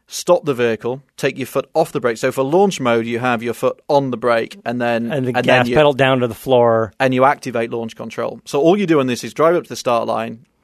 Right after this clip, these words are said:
Speaker 1: foot off the brake, wait, and then you have to jump on the throttle. And what the computer actually measures the speed at which you press the throttle.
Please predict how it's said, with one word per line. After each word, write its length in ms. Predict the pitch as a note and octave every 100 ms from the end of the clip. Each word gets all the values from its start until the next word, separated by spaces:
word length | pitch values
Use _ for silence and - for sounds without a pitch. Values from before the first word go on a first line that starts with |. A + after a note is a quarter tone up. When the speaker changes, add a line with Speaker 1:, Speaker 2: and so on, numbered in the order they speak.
| _
Speaker 1:
foot 360 | - - C#3+ -
off 220 | D#3 F3 -
the 80 |
brake, 420 | A#2+ A#2 A2+ D3 - _ _ _
wait, 300 | C3 C#3+ C3 -
and 140 | B2+
then 80 | C#3
you 100 | C#3
have 220 | B2+ D#3 -
to 100 | C3
jump 640 | A#2+ C3 - B3 F3 B2
on 120 | B2+
the 60 | B2
throttle. 460 | - D#3 - - - _ _ - - _ -
And 180 | C3 C#3
what 200 | F3+ D3
the 60 | C3+
computer 680 | C3 A#2+ F3 G3 C3+ A#2+ A#2
actually 320 | B2 C3+ B2
measures 480 | B2+ D3 D#3 C3 A2+
the 100 | A#2+
speed 400 | - - D3 C3+
at 100 | B2+
which 260 | B2+ -
you 60 | B2+
press 300 | - A#2+ -
the 80 | A#2
throttle. 480 | - A#2+ - A#2+